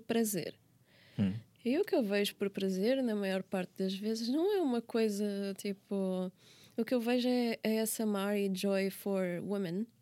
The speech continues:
Speaker 2: Ok.
Speaker 1: Ah, e há, tipo,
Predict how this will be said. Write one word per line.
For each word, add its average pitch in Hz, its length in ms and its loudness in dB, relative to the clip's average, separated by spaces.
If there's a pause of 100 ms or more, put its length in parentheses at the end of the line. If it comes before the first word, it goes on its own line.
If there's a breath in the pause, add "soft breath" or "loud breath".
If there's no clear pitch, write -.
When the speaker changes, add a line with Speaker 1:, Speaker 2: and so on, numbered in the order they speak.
Speaker 2:
Ok. 104 200 -8 (680 loud breath)
Speaker 1:
Ah, 196 680 0 (960)
e 269 180 2
há, 339 340 4
tipo, 214 220 -2